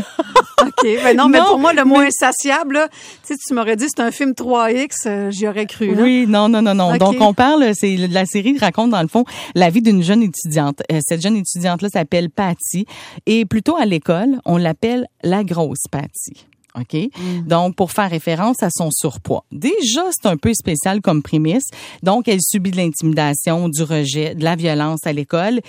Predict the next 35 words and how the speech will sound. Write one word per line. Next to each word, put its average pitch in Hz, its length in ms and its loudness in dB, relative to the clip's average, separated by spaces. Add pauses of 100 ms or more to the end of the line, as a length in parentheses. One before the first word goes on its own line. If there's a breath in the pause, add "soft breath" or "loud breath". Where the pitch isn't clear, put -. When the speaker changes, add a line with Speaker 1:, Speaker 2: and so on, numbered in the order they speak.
(280 loud breath)
Speaker 2:
Et 190 160 0
suite - 340 -2
à 202 200 2
un, 170 260 0
à 160 260 0
un 151 380 2
accident, 160 540 -4 (540 loud breath)
elle, 208 380 0
euh, 196 320 0
doit 226 320 -4
garder 202 400 0 (100)
sa 170 140 2
mâchoire 226 880 -2
fermée 180 540 0 (100)
tout 285 180 -2
l'été. 151 360 -2
Donc, 120 420 -6
elle 120 220 -4
est - 100 -10
en 147 140 -4
congé 156 340 -4
d'école 226 500 0 (380 loud breath)
et 165 320 -2
suite 233 320 -4
à 170 100 0
ça, 220 180 -4
un 208 100 -2
accident, 190 320 -4
elle 190 80 -2
a 160 60 0
reçu 156 280 -2
un 165 160 0
coup. 226 320 -4 (460 loud breath)
Euh, 170 540 0
donc, 190 320 -2